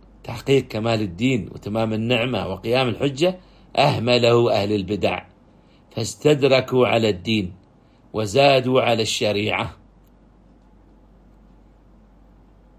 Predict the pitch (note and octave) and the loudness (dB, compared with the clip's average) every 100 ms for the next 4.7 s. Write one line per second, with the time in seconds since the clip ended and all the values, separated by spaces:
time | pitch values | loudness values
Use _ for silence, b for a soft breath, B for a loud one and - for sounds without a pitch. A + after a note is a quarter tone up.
0 | - - - - - _ - - - G3 | -20 -20 -20 -20 -20 _ -14 -14 0 4
1 | A3 D#3+ F3+ - _ _ - _ - - | 4 2 -4 -8 _ _ -20 _ -20 -12
2 | A#2 A2 A#2 B2 C3+ A2+ F#2+ G#2 G#2 G2 | -10 -4 0 4 4 4 -2 -10 -8 -2
3 | A#2 B2+ A#2+ - - - - - G#2 - | 0 2 0 -2 -12 -20 -18 -12 -10 -10
4 | G#2 G#2 G2 C3 C3 F#2+ | -12 -12 -6 -2 0 -2